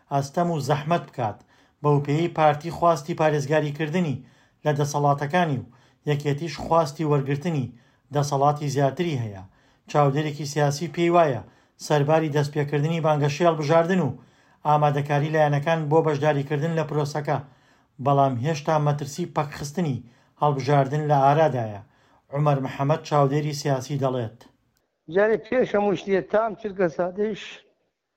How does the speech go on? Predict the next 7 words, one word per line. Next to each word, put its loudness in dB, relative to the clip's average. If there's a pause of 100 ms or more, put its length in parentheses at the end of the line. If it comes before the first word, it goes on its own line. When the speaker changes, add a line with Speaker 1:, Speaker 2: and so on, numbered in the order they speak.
(460)
Speaker 2:
پێ 0 (120)
ناکرێ، 0 (500)
پێ -2
ناچێ -2
هەڵبژاردن -6
بکرێ. -6 (800)
و -2